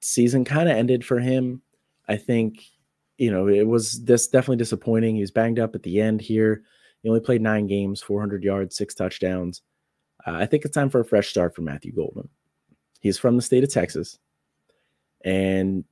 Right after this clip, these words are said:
he had a seven percent crystal ball to T C U, uh, before he declared to Houston. So if he wants to stay in state, there's that T C U connection. Arkansas also recruited him.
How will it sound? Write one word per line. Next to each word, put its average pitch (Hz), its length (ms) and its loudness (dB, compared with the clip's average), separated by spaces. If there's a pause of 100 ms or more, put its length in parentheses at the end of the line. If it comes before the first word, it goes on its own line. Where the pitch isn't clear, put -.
(120)
he 107 160 0
had 104 120 8
a 98 80 6
seven 143 500 4
percent 135 440 2 (160)
crystal - 320 -4
ball 98 260 2
to 87 60 -2
T 92 220 -6
C 87 200 -4
U, 76 460 -6 (420)
uh, 80 260 -4
before 82 340 -4
he 85 200 -2
declared 80 460 -2
to 76 460 -6 (240)
Houston. - 360 -8 (180)
So 87 320 -2 (160)
if - 80 -10
he 110 60 4
wants 107 180 6
to 135 60 -10
stay 107 240 6
in 123 100 4
state, 131 380 4 (300)
there's 92 100 -2
that 85 160 -4
T 95 140 -6
C 76 140 -8
U 90 240 0
connection. 123 640 -2 (800)
Arkansas 131 540 6
also 110 440 6
recruited 117 640 0
him. 143 400 2